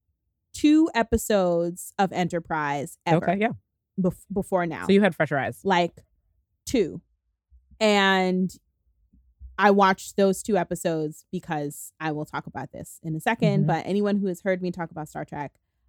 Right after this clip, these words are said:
Speaker 1: uh, knows that I'm really into the Mirrorverse.
Speaker 2: You really are.
Speaker 1: And the origin of the Mirrorverse, where the Mirrorverse,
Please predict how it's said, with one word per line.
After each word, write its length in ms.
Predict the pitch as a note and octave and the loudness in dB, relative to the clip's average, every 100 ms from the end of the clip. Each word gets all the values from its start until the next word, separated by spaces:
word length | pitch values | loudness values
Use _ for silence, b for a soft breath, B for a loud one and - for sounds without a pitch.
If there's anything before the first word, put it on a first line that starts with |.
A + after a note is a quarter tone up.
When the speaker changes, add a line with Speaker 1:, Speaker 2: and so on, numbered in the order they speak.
| - | -8
Speaker 1:
uh, 240 | E3 D3 - | -4 -4 -4
knows 300 | E3+ E3 D#3+ | -4 -4 -6
that 80 | D3+ | -8
I'm 140 | D3+ | -6
really 260 | E3 E3 A#2+ | -6 -6 -6
into 160 | D#3 | -8
the 60 | E3+ | -6
Mirrorverse. 420 | F3 F3 A3 C4 | -2 0 0 0
Speaker 2:
You 40 | F#4 | -2
really 140 | - - | -4 -10
are. 100 | - - _ _ _ _ | -14 -18 _ _ _ _
Speaker 1:
And 520 | G#3 G3 F#3+ F#3+ F#3+ - | 0 2 2 0 -2 -6
the 800 | F3 F#3+ F#3 F3+ E3+ E3 D#3+ - _ _ _ _ _ _ _ _ _ | -6 -4 -4 -4 -6 -6 -6 -8 _ _ _ _ _ _ _ _ _
origin 640 | G3+ G3+ A3 G#3 G#3 G3 F#3+ | 2 4 4 2 0 0 0
of 200 | F3+ E3 | -2 -2
the 80 | |
Mirrorverse, 680 | F3 E3 E3 F3 G3+ A#3 - - E3 | -2 -2 -4 -2 -2 -2 -4 -12 -2
where 440 | F#3+ F#3+ F#3+ F#3+ | 2 4 4 2
the 100 | F#3+ | 0
Mirrorverse, 800 | F3+ F3 E3+ E3 D#3+ D#3+ - - | -2 -2 -4 -4 -6 -6 -12 -18